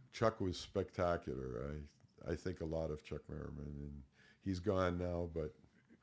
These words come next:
he isn't. There's a lot of influence of, of that man still around and still here. It's, it's pretty incredible. Looking, looking around at the real in martial arts,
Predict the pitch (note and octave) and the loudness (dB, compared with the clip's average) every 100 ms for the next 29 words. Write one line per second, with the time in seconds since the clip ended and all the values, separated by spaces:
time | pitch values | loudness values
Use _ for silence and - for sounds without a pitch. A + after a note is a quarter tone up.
0 | - - - - G2 G2 E2 D2+ - - | -20 -20 -12 0 6 6 4 0 -8 -14
1 | - _ _ _ _ - D#2 E2+ F#2+ G2 | -20 _ _ _ _ -6 -2 2 6 6
2 | F2+ F#2+ F2+ - F#2 E2+ D2 C#2+ D2 - | 6 2 0 -2 0 0 -2 -6 -8 -8
3 | - D2+ E2+ D2 D#2+ D#2+ D2+ - - D#2 | -8 -2 -2 -2 -2 -2 -4 -6 -6 -4
4 | D#2+ E2 E2+ D#2+ D#2 D2+ - - D#2 D2+ | -2 -2 -4 -4 -8 -10 -10 -8 -6 -4
5 | E2 D#2+ - _ C#2 - - E2+ - - | -4 -6 -14 _ -16 -14 -16 -16 -14 -8
6 | E2 E2+ E2 - F#2 F2+ F2+ _ _ _ | -4 -4 -6 -8 -10 -10 -16 _ _ _
7 | - - _ - A#2+ C#3 C#3+ C3+ D#3+ E3+ | -20 -20 _ 0 2 4 4 4 2 4
8 | F3 D#3 C#3 C3+ C#3 B2+ A2 - F2+ F#2 | 4 4 6 6 6 4 2 0 0 4
9 | G#2 A#2+ A#2+ A#2+ - - G2 G#2 G#2+ G#2+ | 6 6 4 0 -8 -4 0 2 4 2
10 | - G#2 G2+ G#2 - - | 2 2 2 2 -2 -12